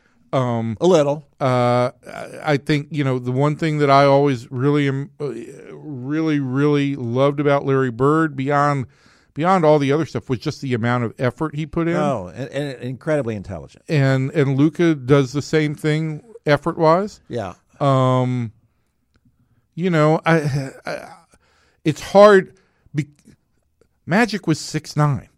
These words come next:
Speaker 2: Yeah.
Speaker 1: He was six nine. And Luka's a big man, and he's
Speaker 2: Yeah.
Speaker 1: got a lot of strength. But I, I, I still think, it, you know, Magic played, Magic played some center.
Speaker 2: Yeah, he played all over the place.
Speaker 1: Uh, a-, and, and Luka, to me, is, is really,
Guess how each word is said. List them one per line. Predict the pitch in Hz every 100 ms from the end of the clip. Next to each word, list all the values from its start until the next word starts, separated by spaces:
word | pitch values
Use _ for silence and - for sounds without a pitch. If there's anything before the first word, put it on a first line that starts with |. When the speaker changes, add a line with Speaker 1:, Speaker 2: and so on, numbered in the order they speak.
| _
Speaker 2:
Yeah. | - 101
Speaker 1:
He |
was | 165 156
six | - - 226 - -
nine. | 143 127 87 _ _ _
And | - 147
Luka's | 226 269 269
a | 175
big | 175 180
man, | 147 160 127 101 -
and | 147
he's | 139
Speaker 2:
Yeah. | 90
Speaker 1:
got | 160
a | 170
lot | 156
of | 143
strength. | - 185 165 107 131
But | 131 123 - _ - _
I, | - 139
I, | 160 135
I | 165
still | 139 - 202
think, | 180 147
it, | 170 135
you | 147 - 180 139
know, | 123 -
Magic | 143 165 170 196
played, | - 160 143 131 -
Magic | 143 196 -
played | - 185
some | - 175
center. | - 208 135 - _ - - _ -
Speaker 2:
Yeah, | 165
he | 156
played | 147 131
all | 120
over | 117
the | 95
place. | - 147
Speaker 1:
Uh, | 139 131 175
a-, | 156
and, | 165 156
and | 190 156 156 185
Luka, | 170 185 185
to | 165 180
me, | 170 165
is, | 147 143 127 - -
is | 160 147 131 120
really, | 151 147 170 160 147 139